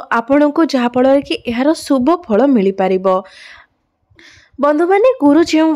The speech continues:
ବକ୍ରି ହେଉଛନ୍ତି, ତାଙ୍କର ବକ୍ରି ଦୃଷ୍ଟି ଆପଣଙ୍କର ଷଷ୍ଠ ଏବଂ ଦଶମ ଭାବ ଉପରେ ପଡ଼ିବ। ଏହା ସହିତ ଗୁରୁ ଆପଣଙ୍କର ଅଷ୍ଟମ ଭାବକୁ ମଧ୍ୟ ଦେଖିବେ। ତ ଏଠାରେ ଆପଣଙ୍କର ସ୍ୱାସ୍ଥ୍ୟକୁ ନେଇକି ଟିକେ ବିଶେଷ ଧ୍ୟାନ ଦେବାର ଅଛି, କାରଣ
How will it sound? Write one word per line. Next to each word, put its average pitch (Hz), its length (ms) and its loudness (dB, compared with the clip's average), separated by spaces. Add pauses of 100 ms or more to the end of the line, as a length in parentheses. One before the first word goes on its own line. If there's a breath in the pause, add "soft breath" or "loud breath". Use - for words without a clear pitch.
ବକ୍ରି 240 360 -2
ହେଉଛନ୍ତି, 294 580 0
ତାଙ୍କର 226 420 -2
ବକ୍ରି 208 420 -2
ଦୃଷ୍ଟି 247 340 -4 (120)
ଆପଣଙ୍କର 196 540 -2 (380 loud breath)
ଷଷ୍ଠ 277 400 -4 (200)
ଏବଂ 247 180 -2 (100)
ଦଶମ 277 440 -2
ଭାବ 240 240 -2
ଉପରେ 196 360 0
ପଡ଼ିବ। 202 360 -2 (560)
ଏହା 330 220 2
ସହିତ 370 420 0
ଗୁରୁ 302 340 2
ଆପଣଙ୍କର 277 600 0 (160)
ଅଷ୍ଟମ 370 480 0
ଭାବକୁ 208 440 -4
ମଧ୍ୟ 294 320 0
ଦେଖିବେ। 214 480 0 (480)
ତ 370 160 0
ଏଠାରେ 339 340 0
ଆପଣଙ୍କର 311 680 0
ସ୍ୱାସ୍ଥ୍ୟକୁ 339 600 -2
ନେଇକି 403 320 0
ଟିକେ 262 300 0
ବିଶେଷ 226 380 -4 (160)
ଧ୍ୟାନ 285 300 0
ଦେବାର 196 300 0 (120)
ଅଛି, 196 260 -6 (460 loud breath)
କାରଣ 262 220 0